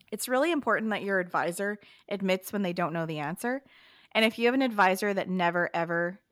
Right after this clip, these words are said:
admits that they don't know the answer, that's a concern. 'Cause we honestly, we have no idea sometimes. And you'll come in and it's out of left field. And especially with tax planning, I sometimes gotta go pull out the act and see what the latest scenario is. Things have been changing so much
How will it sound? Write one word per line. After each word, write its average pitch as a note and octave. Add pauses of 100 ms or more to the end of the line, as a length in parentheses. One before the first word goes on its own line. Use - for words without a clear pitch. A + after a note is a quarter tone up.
(100)
admits E3+
that E3+
they E3
don't D#3+
know D#3+
the D3
answer, B3 (240)
that's F3
a D#3+
concern. D3+ (520)
'Cause A3
we A#3
honestly, G3
we G#3+
have F#3
no F3+
idea D#3
sometimes. D3
And F#3+
you'll F#3+
come G#3
in A3+ (380)
and A3
it's G3
out F#3+
of F3+
left F3
field. G3+
And G3
especially G#4+
with F#3
tax F#3
planning, D3+
I A#3
sometimes C4+
gotta G3
go F#3
pull G3
out F3+
the E3+
act E3+
and E3+
see F3
what E3
the D#3+
latest D#3
scenario E3
is. C#3
Things F#3+
have F3+
been D#3
changing D#3
so D3+
much D3